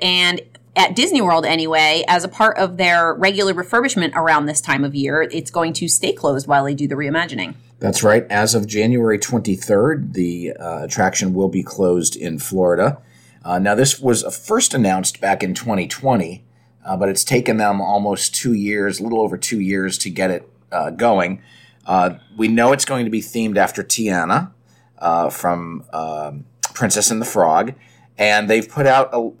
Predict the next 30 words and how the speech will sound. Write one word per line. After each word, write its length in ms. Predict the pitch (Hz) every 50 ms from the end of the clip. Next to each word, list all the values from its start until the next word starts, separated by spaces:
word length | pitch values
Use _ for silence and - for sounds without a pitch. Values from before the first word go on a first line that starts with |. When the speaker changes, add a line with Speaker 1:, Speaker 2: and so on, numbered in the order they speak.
| - -
Speaker 2:
a 60 | 104
couple 300 | - 151 151 151 156 131
of 100 | 117 -
pieces 560 | - 120 117 110 - - 104 101 98 98 - - -
of 400 | 95 98 95 95 92 87 90 -
concept 520 | - - 120 110 104 92 - 104 87 - -
art, 320 | 80 78 85 95 - - _ _ _ _ _ _ _ _ _ _ -
um, 260 | 82 82 85 90 -
and 240 | - 98 98 98 98
the, 220 | 95 98 98 - -
the 120 | 87 98
concept 560 | 92 - 117 110 104 - - 107 104 - -
now 340 | 110 107 104 104 104 101 101
is 140 | 98 90 -
that 100 | 107 -
we're 80 | 92 95
getting 200 | 98 95 104 95
some 160 | - 98 95
Zydeco 540 | 82 90 92 101 107 104 104 - 110 104 101
music, 600 | 101 101 104 104 98 92 104 104 98 98 - - _ _ _ _ _ -
and, 340 | - 95 92 90 92 85 92
uh, 80 | 87
Tiana's 580 | 82 - - - 110 101 104 104 104 104 95 92
making 280 | 98 98 95 98 98 -
some 200 | - 95 95 92
new 140 | 92 95
friends 420 | 90 - - - 98 95 98 90 95
in 120 | 95 90
the 80 | 80 92
wood, 500 | 92 101 131 143 143 143 135 139 139